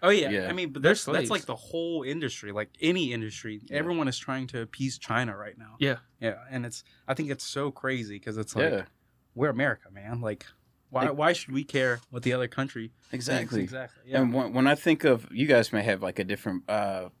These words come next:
Speaker 2: opinion or, like, p-, uh, point of view on it. Probably not, though. I think we'll all agree. When I think of America, like, I think of a place that's just like, it's,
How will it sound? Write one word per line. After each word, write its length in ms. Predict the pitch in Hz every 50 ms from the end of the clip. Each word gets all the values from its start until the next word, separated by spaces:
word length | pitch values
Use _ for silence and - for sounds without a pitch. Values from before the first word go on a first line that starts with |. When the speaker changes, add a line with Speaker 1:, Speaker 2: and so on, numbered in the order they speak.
| _ _ -
Speaker 2:
opinion 500 | - 95 - - 131 123 117 120 120 117
or, 80 | 110 104
like, 240 | 98 95 95 - -
p-, 80 | -
uh, 360 | 87 98 92 92 92 82 78 - -
point 200 | - 135 120 110
of 60 | 104
view 180 | 113 123 131 123
on 100 | 120 117
it. 120 | 117 107 - - _ _ _
Probably 260 | - 139 131 110 98
not, 220 | 95 98 92 87
though. 80 | - 92
I 20 | 98
think 160 | - 104 -
we'll 140 | 104 101 98
all 200 | 98 98 98 - -
agree. 360 | 104 92 98 101 104 101 95 - - - - - _
When 120 | 123 127
I 60 | 135
think 220 | 135 - 190 175 -
of 100 | 120 107
America, 500 | 104 98 120 151 165 156 143 - 127 110 107
like, 160 | 113 113 139
I 80 | -
think 280 | 127 - 151 135 120 131
of 160 | 117 101 92
a 100 | 104 104 95
place 360 | - - 131 117 113 - -
that's 120 | 101 -
just 160 | - 107 -
like, 160 | - 95 - - -
it's, 340 | 113 110 - - - -